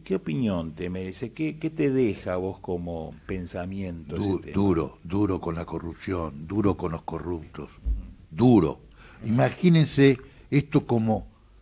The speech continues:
Speaker 2: bueno, no, no quiero exagerarlo, ¿no? Pero como si fuera un delito de lesa humanidad. ¿Por qué hablo de esto así? Porque el corrupto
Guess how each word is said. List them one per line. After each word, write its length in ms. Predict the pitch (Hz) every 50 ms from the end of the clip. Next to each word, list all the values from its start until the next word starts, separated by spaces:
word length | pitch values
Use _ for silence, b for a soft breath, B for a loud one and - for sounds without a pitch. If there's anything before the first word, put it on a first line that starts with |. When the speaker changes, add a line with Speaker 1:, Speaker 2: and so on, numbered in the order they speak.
| b b b b b b b _ -
Speaker 2:
bueno, 320 | 101 98 95 87 87 87
no, 220 | 92 104 107 95
no 180 | 92 95 95 -
quiero 180 | - 104 92 92
exagerarlo, 720 | - - 90 - - 95 87 92 92 90 85 82 80 78
¿no? 160 | 80 104 104 -
Pero 260 | - 107 98 98 90 - b b b b b b b
como 180 | b 131 139 127
si 80 | -
fuera 240 | 143 - - 190 202
un 80 | 196 156
delito 420 | 113 110 101 120 123 - - 117
de 140 | 98 87 80
lesa 300 | 78 101 78 - - 90
humanidad. 640 | 80 78 71 67 65 64 64 62 62 - - - - -
¿Por 200 | - 151 - -
qué 260 | - - 101 82 -
hablo 300 | - - - 64 62 58
de 100 | 62 64
esto 260 | - - - 76 71
así? 340 | - - - - - - - - _ B B B B B B B B B B B B B B B
Porque 640 | - 131 127 120 - - - 127 131 123 117 - - b b b b b b b b b b _ _ _ _ _ - - _ -
el 280 | 147 143 143 143 139
corrupto 880 | - - 143 139 135 131 - - 190 139 101 - - - 101 98 95 -